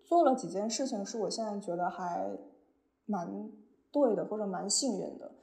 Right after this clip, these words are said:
一个事情是我，当我意识到，这不是我第一次说有一种困顿感，或者说陷入一个困局的状态了。因为我之前知道我陷入的状态之后，我自己有多难受，我不想那么难受，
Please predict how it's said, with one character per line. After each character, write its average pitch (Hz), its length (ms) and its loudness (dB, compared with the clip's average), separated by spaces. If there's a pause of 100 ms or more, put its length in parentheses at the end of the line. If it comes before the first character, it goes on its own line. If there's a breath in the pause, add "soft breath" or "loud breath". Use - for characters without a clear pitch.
(320 soft breath)
一 190 80 -2
个 269 140 8
事 277 180 0
情 240 200 0
是 - 180 -6
我， 196 180 0 (260)
当 233 200 6
我 214 100 6
意 190 160 0
识 214 160 0
到， - 560 0 (160)
这 277 100 6
不 190 140 2
是 220 100 0
我 214 140 6
第 185 240 -2
一 190 60 2
次 190 380 2
说 165 640 0
有 185 220 2
一 185 120 2
种 165 580 -4 (320)
困 226 240 6
顿 180 220 2
感， - 340 -2
或 185 80 0
者 151 120 -2
说 180 140 -6
陷 208 280 4
入 180 100 0
一 175 80 0
个 180 100 2
困 196 260 -2
局 - 120 -8
的 185 100 -4
状 220 300 0
态 220 80 -2
了。 - 320 -6 (340 loud breath)
因 247 180 4
为 269 120 8
我 202 140 4
之 247 200 -6
前 185 260 0
知 202 140 -2
道 208 160 4
我 180 120 0
陷 202 200 0
入 185 100 -2
的 180 120 -2
状 202 200 -2
态 226 120 0
之 - 140 -2
后， 202 140 0
我 185 200 2
自 - 180 -8
己 190 140 -4
有 180 100 0
多 180 140 2
难 190 180 -4
受， - 380 0
我 - 60 -10
不 - 100 -8
想 - 260 -2
那 - 60 -4
么 - 80 -8
难 - 200 -8
受， - 220 -10